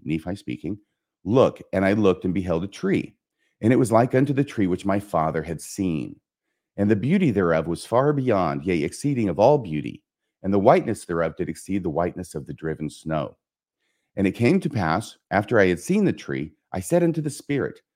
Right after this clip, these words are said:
I behold, thou hast shown unto me the tree which is precious above all." And he said unto me, "What desirest thou?" And I said unto him, "To know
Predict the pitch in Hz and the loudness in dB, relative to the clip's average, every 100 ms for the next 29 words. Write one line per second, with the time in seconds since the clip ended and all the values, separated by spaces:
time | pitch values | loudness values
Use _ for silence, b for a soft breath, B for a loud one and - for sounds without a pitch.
0 | _ _ 101 147 143 104 95 95 95 107 | _ _ 0 2 2 2 2 2 0 -2
1 | - 101 98 101 113 90 82 101 - 90 | -2 -2 0 -2 -2 -2 -2 -4 -6 -4
2 | 85 85 90 82 - 113 120 78 - 78 | -2 -4 -8 -10 -4 -2 -2 -6 -8 -4
3 | 76 76 85 78 50 - _ _ _ _ | -4 0 0 0 -2 -10 _ _ _ _
4 | _ - 90 139 165 104 87 82 90 113 | _ -6 0 2 2 2 2 0 0 0
5 | 78 78 _ _ _ - 110 127 - 120 | 0 -4 _ _ _ 0 2 2 2 2
6 | 101 87 85 73 - 69 58 - _ _ | 4 2 2 -4 -8 -12 -12 -18 _ _
7 | _ _ _ - 95 110 139 131 120 135 | _ _ _ -2 2 2 2 2 2 2
8 | 131 101 76 73 - _ _ _ _ - | -2 -2 -2 -4 -8 _ _ _ _ -4
9 | 92 90 98 104 113 | 0 2 2 2 0